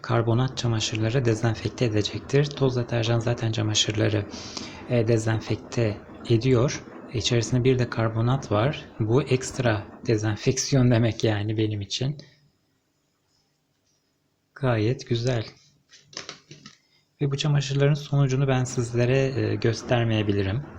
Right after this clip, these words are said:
Çünkü sonucunun güzel olacağını ben biliyorum. Rinso Unilever'e ait bir marka. Unilever'in ürünlerini ben sevdiğim için ve bir fanı olduğum için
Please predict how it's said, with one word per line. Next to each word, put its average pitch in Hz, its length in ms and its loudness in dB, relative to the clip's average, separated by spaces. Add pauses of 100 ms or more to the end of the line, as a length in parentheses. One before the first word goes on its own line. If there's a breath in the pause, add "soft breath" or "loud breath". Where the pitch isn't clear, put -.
(880 loud breath)
Çünkü 131 280 -2
sonucunun 131 520 2
güzel 123 260 2
olacağını 110 500 2
ben 127 200 0
biliyorum. 110 440 0 (520)
Rinso 127 380 2
Unilever'e 113 720 2
ait 104 460 -2
bir 98 140 0
marka. 135 640 0 (1800 loud breath)
Unilever'in 131 540 4
ürünlerini 113 560 0
ben 104 140 0
sevdiğim 107 540 0
için 107 320 -2
ve 101 180 -4
bir 101 120 -2
fanı 107 540 -4
olduğum 107 500 0
için - 460 -4